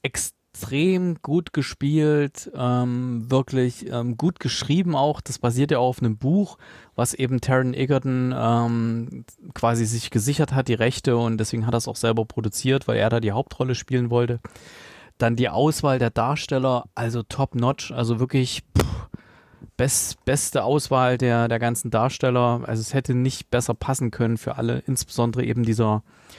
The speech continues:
ja, dieser suspekte Bösewicht. Ist er nun böse oder wurde er nun, äh, da quasi wie bei Richard Jewell eben auch so ein bisschen, wurde ihm das angehängt oder,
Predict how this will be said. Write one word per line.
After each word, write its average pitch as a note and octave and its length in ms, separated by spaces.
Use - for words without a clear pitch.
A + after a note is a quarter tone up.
ja, A2+ 260
dieser A#2 720
suspekte B2 920
Bösewicht. C3 600
Ist C#3 140
er D3 80
nun C3 200
böse C3 340
oder A#2+ 320
wurde B2+ 180
er A#2+ 200
nun, B2+ 420
äh, - 300
da A#2 280
quasi A#2+ 380
wie B2 120
bei A#2 600
Richard A#2 420
Jewell B2 320
eben A#2 340
auch A2 120
so - 120
ein A2+ 60
bisschen, A2+ 380
wurde A#2+ 160
ihm A2+ 100
das A#2 140
angehängt B2+ 720
oder, A2+ 280